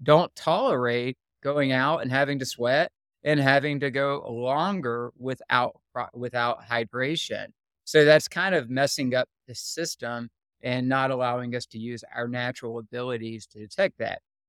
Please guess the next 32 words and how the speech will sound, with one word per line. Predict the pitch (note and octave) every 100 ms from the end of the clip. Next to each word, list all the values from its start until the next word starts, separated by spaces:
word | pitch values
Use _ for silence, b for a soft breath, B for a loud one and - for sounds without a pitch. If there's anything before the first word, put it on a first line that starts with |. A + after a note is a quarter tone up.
| _ -
On | C#3
the | C#3
other | C#3+ F3+
hand, | F3 D#3+
there | D#3
are | D3
people | - C#3+ - D3+
who | D3
neglect | D#3 E3 B2+ B2+ -
hydration. | C#3 C#3+ F3+ A3+ - A3 _
They | B2+
just | B2+ C#3 -
don't | C#3 - _
like | C3+ _ _
to | -
drink | F#3 F3 G#3+ - -
a |
lot | E3+ F3+
of | F3+
fluids. | F3+ F#3+ G3+ G#3 -
They're | A#2+
not | B2 A#2+ - -
paying | B2 A#2 A2+
attention | - C#3 - F3 E3+
to | F#3
it. | F#3 _ _ _ _ _ _ -
And | B2
so | -
they | A#2 A#2
don't | C3 C#3
get | E3 D#3+
up | D#3